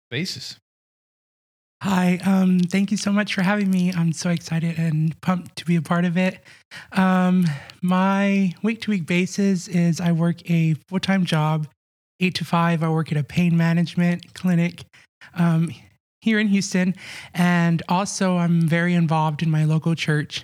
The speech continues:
Speaker 2: Um, I do sometimes, uh, some of the media graphics, social media graphics. Um, I work alongside with the youth sometimes. I try to focus more on the main side of the church,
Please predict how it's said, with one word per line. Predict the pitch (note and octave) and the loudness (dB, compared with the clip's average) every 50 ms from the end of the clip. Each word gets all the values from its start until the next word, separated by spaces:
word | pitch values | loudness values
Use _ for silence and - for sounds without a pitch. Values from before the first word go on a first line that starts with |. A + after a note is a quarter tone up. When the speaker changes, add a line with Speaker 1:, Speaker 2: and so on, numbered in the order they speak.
| - - - | -14 -14 -4
Speaker 2:
Um, | F3 E3 E3 D#3 D#3 D#3 D3+ D3+ D3+ C#3 - - | -2 0 2 2 2 2 2 2 0 -2 -4 -6
I | D#3 D#3 D#3 D#3+ | -2 0 0 0
do | D3 C#3 D#3+ D#3 D#3+ D#3+ D#3 D#3 C#3 - - - _ _ _ _ _ _ _ _ _ _ _ - | 0 2 0 2 2 2 2 0 -2 -4 -14 -20 _ _ _ _ _ _ _ _ _ _ _ -12
sometimes, | - - - A3 A#3 A3+ - G#3+ A3 G#3+ G#3+ A3 G#3+ G3+ - - - - - - | -4 -2 0 0 0 2 2 2 2 2 2 2 0 0 -2 -6 -10 -12 -2 0
uh, | G3 F#3 F3+ F3+ F3 | 0 2 2 0 -2
some | - - F#3 F3+ | -2 -2 0 2
of | F3+ | 2
the | F3+ | 2
media | F3 F3+ F#3 F3 F3 | 2 2 2 2 0
graphics, | D#3+ - E3+ D#3+ D#3+ - - E3+ D#3+ D3+ - | 0 0 0 -2 -2 -2 -4 -4 -4 -4 -6
social | - - E3 D#3+ - - E3+ | -6 -2 -2 -2 -2 -2 0
media | D#3+ D#3+ D#3 D#3+ D#3 | 0 2 2 2 0
graphics. | C#3 D#3+ D3+ D#3 D3+ - D#3 D3+ D#3 - - - - - D3 - | 0 0 -2 -2 -2 -4 -4 -6 -6 -8 -12 -18 -18 -18 -8 -2
Um, | E3 E3 D#3 D#3 D3+ D3+ | 0 0 2 2 2 2
I | D3+ D#3 | 0 0
work | D#3 D#3 D#3 D3+ D3+ - | 0 0 -2 -2 -4 -6
alongside | - D#3+ D#3+ E3 E3 E3 D#3+ - - E3 E3 E3 D#3+ | -4 -2 0 0 0 0 -2 -2 -2 0 0 0 -2
with | E3 D3+ - | -2 -2 -2
the | D#3 | 0
youth | D3+ E3+ G3+ G#3+ - | 0 2 0 0 -2
sometimes. | - - G#3 F#3+ F3+ - F#3+ F#3 F#3 F3+ F3+ F3+ F3 F3+ F3+ E3+ - - - - - - - - - - - - - - | -2 -2 0 0 0 0 0 0 2 2 2 2 2 0 -2 -2 -6 -14 -20 -20 -20 -20 -20 -20 -20 -20 -20 -20 -10 -6
I | E3 E3 | -6 -4
try | - - G3+ G3+ | -2 -2 -2 -2
to | F#3+ | -2
focus | - G3 F#3 F#3 - F#3 E3+ - | -2 -2 -4 -2 -2 -4 -2 0
more | F#3 F3 E3+ | 0 0 2
on | E3+ E3 D#3+ | 2 2 0
the | D3 D3 D3 C#3+ C#3+ C3+ - - _ _ | 0 0 0 -2 -2 -4 -6 -10 _ _
main | D#3 D#3 E3 E3+ F3 F3 F3 F3 E3+ E3 | -8 -4 0 2 2 4 4 2 2 0
side | - - F3 E3+ E3+ | 0 -2 -2 -2 0
of | E3+ D3+ | -2 -2
the | D#3 | -2
church, | C3+ - - F3 F3+ F3+ - - - - - | -4 -2 -2 0 0 0 -2 -4 -10 -12 -12